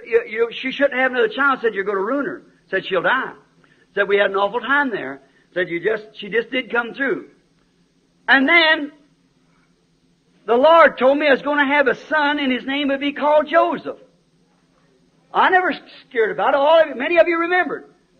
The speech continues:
I went forth announcing, "I'm gonna have a baby. His name's gonna be Joseph." How many remembers it? Sure. All around over the country, everywhere, telling people, "Gonna have a baby.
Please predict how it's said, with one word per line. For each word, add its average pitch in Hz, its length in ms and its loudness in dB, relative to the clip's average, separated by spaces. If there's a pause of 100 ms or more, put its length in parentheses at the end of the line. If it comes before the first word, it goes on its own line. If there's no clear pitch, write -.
(140)
I 214 140 0
went 285 260 -4
forth 311 240 -4
announcing, 330 600 -4 (220)
"I'm 190 100 -16
gonna 254 200 4
have 294 160 2
a 294 80 6
baby. 302 540 0 (460)
His 185 140 -10
name's 269 240 -4
gonna 302 160 6
be 320 180 -8
Joseph." 311 480 -2 (800)
How 277 120 2
many 302 180 2
remembers 269 480 0
it? 123 100 -18 (340)
Sure. 165 360 -12 (320)
All 220 240 2
around 294 260 4
over 320 140 2
the 311 160 -2
country, 233 420 0
everywhere, 285 360 2
telling 269 300 -6
people, 151 340 -14 (260)
"Gonna 240 240 0
have 294 140 2
a 302 80 6
baby. 294 520 -2